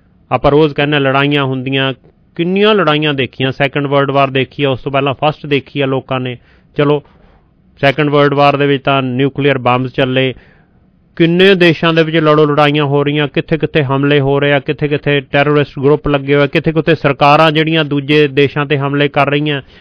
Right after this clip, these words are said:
ਯੂਕਰੇਨ ਤੇ ਰਸ਼ੀਆ ਦੀ ਜੰਗ ਹੋਈ ਹੋਈ ਆ, ਲੋਕ ਬੇਘਰੇ, ਬੇਘਰੇ ਹੋ ਰਹੇ ਆ। ਇਸ ਤੋਂ ਪਹਿਲਾਂ ਇਰਾਕ ਦੀ ਲੜਾਈ ਦੇਖੀ, ਇਰਾਕ ਦੇ ਵਿੱਚ ਆਪਾਂ, ਅਫਗਾਨਿਸਤਾਨ 'ਚ ਕਿੰਨਾ ਕੁਛ ਦੇਖਿਆ। ਮਤਲਬ ਮਨੁੱਖਤਾ ਦਾ ਕਤਲ ਹੋ ਰਿਹਾ, ਕੀ ਕਾਰਨ ਆ?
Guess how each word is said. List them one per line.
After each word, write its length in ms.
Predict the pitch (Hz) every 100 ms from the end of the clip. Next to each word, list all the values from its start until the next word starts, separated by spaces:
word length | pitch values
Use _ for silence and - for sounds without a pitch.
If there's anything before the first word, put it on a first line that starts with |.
| - -
ਯੂਕਰੇਨ 440 | 135 156 156 156
ਤੇ 140 | 147 147
ਰਸ਼ੀਆ 320 | 135 156 156
ਦੀ 120 | 151
ਜੰਗ 240 | 147 143
ਹੋਈ 240 | 143 147 143
ਹੋਈ 260 | 143 143
ਆ, 80 | 143
ਲੋਕ 340 | 135 143 151 139
ਬੇਘਰੇ, 680 | 131 156 - 156 143 139 -
ਬੇਘਰੇ 720 | 120 120 123 156 160 160 147
ਹੋ 180 | 135 135
ਰਹੇ 220 | 139 139
ਆ। 140 | 131 - _ - - 147
ਇਸ 160 | 151
ਤੋਂ 140 | - 151
ਪਹਿਲਾਂ 420 | 151 160 160 147
ਇਰਾਕ 340 | 147 151 151
ਦੀ 120 | 156
ਲੜਾਈ 300 | 156 147 147
ਦੇਖੀ, 320 | 143 147 - 147
ਇਰਾਕ 300 | 143 131 139
ਦੇ 140 | 139
ਵਿੱਚ 220 | 135 127
ਆਪਾਂ, 300 | 131 - 127
ਅਫਗਾਨਿਸਤਾਨ 640 | 120 143 160 165 - 151 147
'ਚ 60 |
ਕਿੰਨਾ 260 | 135 147 143
ਕੁਛ 180 | 135 -
ਦੇਖਿਆ। 420 | 135 - 135 127 - _ _ _ _ _ _ _ _ _ _ _ _ -
ਮਤਲਬ 400 | 196 233 269 233 - _ _ _ _ -
ਮਨੁੱਖਤਾ 400 | 165 226 - 285
ਦਾ 100 | 269
ਕਤਲ 280 | 254 247 269
ਹੋ 180 | 262 262
ਰਿਹਾ, 240 | 262 262 - _ _ _ _ _ -
ਕੀ 200 | 269 277
ਕਾਰਨ 440 | 220 175 156
ਆ? 60 | 135